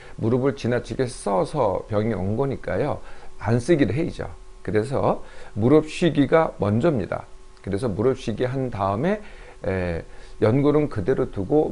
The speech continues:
무릎 강화 운동을 하면 됩니다. 네, 무릎 쉬-, 무릎 쓰기, 아, 무릎 쉬기, 그리고 무릎 강화 운동. 네, 그런데 무릎 쉬기부터 해야 되겠죠. 무릎,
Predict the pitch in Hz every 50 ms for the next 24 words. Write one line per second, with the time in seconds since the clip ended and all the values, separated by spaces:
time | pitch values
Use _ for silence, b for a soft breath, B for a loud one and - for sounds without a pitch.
0 | 92 85 95 104 110 139 139 - - - - - - - 101 107 127 147 151 -
1 | - 117 120 107 110 107 107 104 104 98 107 113 117 120 98 92 - - - -
2 | - - - - - - - - - - - - - 98 98 104 107 117 - -
3 | - 104 95 - - - - 92 95 110 131 127 - - - 127 101 98 90 85
4 | 92 143 196 - - - - 90 92 92 123 143 151 151 - - - - 190 156
5 | - 98 95 113 143 - 95 - - 120 101 90 92 107 123 - - B B B
6 | B - - 101 104 107 107 - 110 113 123 107 92 82 - - - - - -
7 | - - - - - - 95 82 - 110 117 123 131 135 156 123 92 117 147 156
8 | - - - 190 180 185 151 113 - - 113 92 80 - - 85 - - - -
9 | - 202 208 113 120 151 156